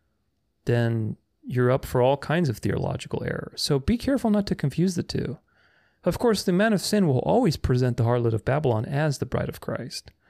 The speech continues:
So this is very important. Pope Francis offered the example of the diversity of rites within the Eastern churches that are in co-, <clears throat> that are in communion with Rome. Quote, "They have their own traditions, their own char-, characteristic liturgical rites,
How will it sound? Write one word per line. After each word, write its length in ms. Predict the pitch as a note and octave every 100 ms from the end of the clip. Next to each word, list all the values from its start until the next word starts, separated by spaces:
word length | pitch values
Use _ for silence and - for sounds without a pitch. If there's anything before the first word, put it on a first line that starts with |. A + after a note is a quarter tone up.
| _ _ _ _
So 100 | -
this 140 | C#3 D3
is 80 | C3
very 260 | A#2+ A2+
important. 540 | - - - - - - _ - - _ _ _ _ -
Pope 160 | A#3+ A3+
Francis 320 | A#3 G#3 G3
offered 280 | G3+ G3+ F3
the 40 |
example 380 | C#3+ D#3+ F3 E3+
of 100 | C3+
the 80 | B2+
diversity 460 | B2 E3 F3+ E3
of 140 | C#3 B2
rites 380 | C#3 G3 G3
within 240 | D#3 C#3+ C#3+
the 180 | C#3 G#3+
Eastern 280 | B3 G3
churches 440 | C#3 B2+ B2 C3+ B2+
that 100 | A#2
are 140 | A2+
in 100 | A2+
co-, 240 | - - - _
<clears throat> 100 | -
that 360 | G#3 D3 D3
are 80 | D3
in 60 | D3+
communion 400 | D#3 C#3 C#3+ B2+
with 160 | -
Rome. 360 | E3 E3+ - A2+ _ _ _ _ _ _ _ - - - - - -
Quote, 240 | G#3+ F3
"They 100 | G3+
have 160 | A#3 C4
their 140 | A#3
own 100 | A3
traditions, 560 | G3+ F#3 G#3 - B2 -
their 160 | C3+ C#3
own 160 | C3+
char-, 360 | C3 C3+ C3 C4+
characteristic 640 | - D#3+ D#3+ D3+ C#3+ C3+ C#3
liturgical 800 | D#3 D#3+ D#3 - F3+ E3 E3 D#3
rites, 380 | D#3 D#3 -